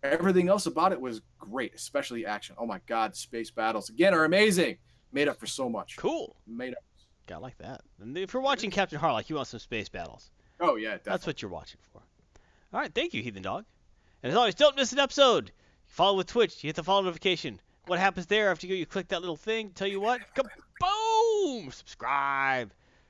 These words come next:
Speaker 2: After you subscribe, your life will be at least three percent more complete. And
Speaker 1: Sure.
Speaker 2: also, you do the same thing on YouTube. Subscribe. You subscribe. Zap, zap, zap. Feel the energy. Feel the love tonight, my friends. So you'll never miss an episode of Heathen Dog.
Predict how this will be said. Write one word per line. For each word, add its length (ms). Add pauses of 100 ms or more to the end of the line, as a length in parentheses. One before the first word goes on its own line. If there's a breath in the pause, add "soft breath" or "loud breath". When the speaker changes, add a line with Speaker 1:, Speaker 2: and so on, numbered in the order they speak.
(120)
Speaker 2:
After 220
you 40
subscribe, 600
your 120
life 500
will 140
be 180
at 80
least 220
three 160
percent 300
more 100
complete. 380 (480 soft breath)
And 140
Speaker 1:
Sure. 60
Speaker 2:
also, 180
you 60
do 60
the 60
same 180
thing 120
on 80
YouTube. 400
Subscribe. 500
You 60
subscribe. 420
Zap, 200
zap, 80
zap. 540 (840)
Feel 220
the 120
energy. 480 (180)
Feel 220
the 100
love 300
tonight, 560 (640)
my 140
friends. 420 (920)
So 120
you'll 140
never 180
miss 220
an 80
episode 240
of 100
Heathen 280
Dog. 260